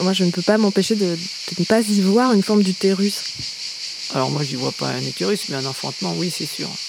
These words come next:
Speaker 2: Sûr et certain. Chaque, euh, vendange,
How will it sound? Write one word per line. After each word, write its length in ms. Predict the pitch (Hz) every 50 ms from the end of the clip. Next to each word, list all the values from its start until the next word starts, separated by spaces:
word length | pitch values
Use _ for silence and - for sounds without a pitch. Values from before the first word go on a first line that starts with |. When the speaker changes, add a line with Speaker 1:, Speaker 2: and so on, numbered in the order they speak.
| - - - - - - - - - - - - - - - - - - - - - - -
Speaker 2:
Sûr 160 | - 165 160 165
et 60 | 139
certain. 400 | - - - - - - - 135 - -
Chaque, 360 | - - 180 180 160 - 151
euh, 540 | 147 143 147 143 147 117 110 104 180 170 151 135 - - - - - - - 127
vendange, 520 | 139 156 160 160 170 185 208 208 185